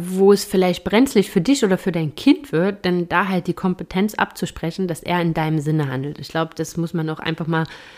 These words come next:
so deutlich sagen. Das ist auch der Grund, warum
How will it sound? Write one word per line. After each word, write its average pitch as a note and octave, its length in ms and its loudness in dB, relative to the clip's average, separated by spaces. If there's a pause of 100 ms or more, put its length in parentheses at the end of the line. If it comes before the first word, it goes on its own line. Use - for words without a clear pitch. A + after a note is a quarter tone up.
(320)
so G3 260 6
deutlich F#3 420 2
sagen. A3+ 400 8
Das G3 140 0
ist F#3 140 -4
auch E3+ 140 -2
der D#3 140 -4
Grund, F3 280 0
warum E3 540 -2